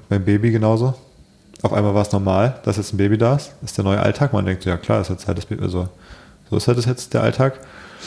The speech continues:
Und so ein bisschen ist es ja auch bei sowas dann irgendwie, dass man irgendwie schnell, dann doch irgendwie,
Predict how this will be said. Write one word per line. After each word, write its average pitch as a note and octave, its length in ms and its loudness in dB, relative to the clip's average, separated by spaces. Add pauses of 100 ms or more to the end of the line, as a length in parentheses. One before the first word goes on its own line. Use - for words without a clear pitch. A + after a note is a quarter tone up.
(640)
Und G#2+ 160 2
so G#2 60 2
ein G2+ 60 0
bisschen A2+ 240 2
ist G#2 60 0
es G#2 100 -2
ja G#2+ 100 0
auch G#2 120 2
bei G#2+ 120 2
sowas G#2+ 300 2
dann F2+ 180 -2
irgendwie, F2+ 360 -4
dass F2+ 180 -8
man G2+ 100 -2
irgendwie G2 160 -2
schnell, G2+ 300 -4
dann G2 240 0
doch G#2 200 -2
irgendwie, G2+ 500 -2